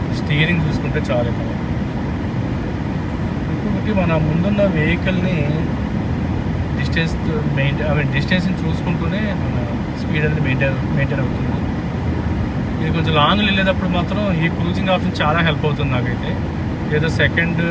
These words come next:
డ్రైవర్ ఉన్నట్టే, సెకండ్ డ్రైవర్ ఉన్నట్టే చాలా హెల్ప్ అయింది. మొన్న ఫ్లోరిడా వెళ్ళాం కదా, ఫ్లోరిడా వెళ్ళినప్పుడు almost త్రీ హండ్రెడ్ మైల్స్, టూ హండ్రెడ్ మైల్స్ కంటిన్యూస్గా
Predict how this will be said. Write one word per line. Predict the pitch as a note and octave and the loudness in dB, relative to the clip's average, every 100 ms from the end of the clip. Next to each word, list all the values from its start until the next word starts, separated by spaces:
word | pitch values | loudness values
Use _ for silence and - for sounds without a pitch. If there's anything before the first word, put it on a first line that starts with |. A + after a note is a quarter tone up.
| D#3+ | 0
డ్రైవర్ | D#3 D#3 D#3 | 2 2 2
ఉన్నట్టే, | D3 C#3+ - - - - - - - - - | 2 0 0 -4 -4 -4 -4 -4 -4 -4 -2
సెకండ్ | C3 D#3+ E3 | 0 0 2
డ్రైవర్ | E3+ D#3+ | 0 0
ఉన్నట్టే | E3 D3+ | 0 0
చాలా | C#3+ C#3 | 2 2
హెల్ప్ | C#3 C3 B2+ | 0 0 -2
అయింది. | A#2+ A#2+ A#2+ - - - - - - - - - - - - - - - - - - - - | 0 -2 -4 -4 -4 -4 -2 -2 -2 -4 -2 -2 -2 -2 -2 -2 -2 -2 -2 -2 -2 -4 -2
మొన్న | C3+ C#3+ C#3 | 0 0 2
ఫ్లోరిడా | D#3 E3+ F3+ | 2 6 4
వెళ్ళాం | D#3+ D#3 C#3+ | 4 0 0
కదా, | C3 - | 0 0
ఫ్లోరిడా | F3+ D#3 D3+ D3+ | 0 2 2 2
వెళ్ళినప్పుడు | D3 D3 C#3+ | 2 2 0
almost | C3+ C#3+ C#3+ - - - - - - - | 0 0 0 0 0 0 -2 -4 -4 -2
త్రీ | D#3+ D#3+ | 2 4
హండ్రెడ్ | D#3+ D#3 D3 | 4 2 2
మైల్స్, | D3 C#3+ C#3+ C3+ | 2 2 0 0
టూ | E3 F3 | 0 0
హండ్రెడ్ | D#3+ D3+ | 2 2
మైల్స్ | D3 C#3 - - - - | 0 0 -2 -2 -2 -2
కంటిన్యూస్గా | C#3 C#3+ D#3+ D#3+ - D#3 | -2 0 0 2 0 0